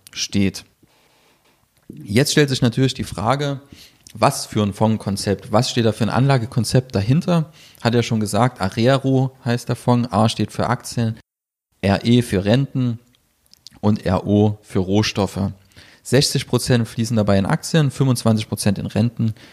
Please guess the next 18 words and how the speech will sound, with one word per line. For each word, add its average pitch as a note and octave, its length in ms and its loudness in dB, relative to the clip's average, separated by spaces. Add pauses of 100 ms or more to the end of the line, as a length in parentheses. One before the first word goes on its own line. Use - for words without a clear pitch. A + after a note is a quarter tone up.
(180)
und G2 160 -6
fünfzehn G2 520 -2
Prozent F#2+ 440 -4
eben F#2+ 380 -4 (260)
in F#2+ 240 0 (500)
Rohstoffe. G2+ 680 2 (1000)
Wobei G#2 260 2
der G#2 120 4
Fonds, A#2+ 320 2
wie G#2+ 260 4 (160)
schon - 220 -6
angesprochen, G#2+ 560 -2
eben G2 240 -4
so - 80 -8
einen G2 140 -4
passiven C3+ 520 -6
Anlageansatz G#2+ 920 2
hat. G#2+ 220 2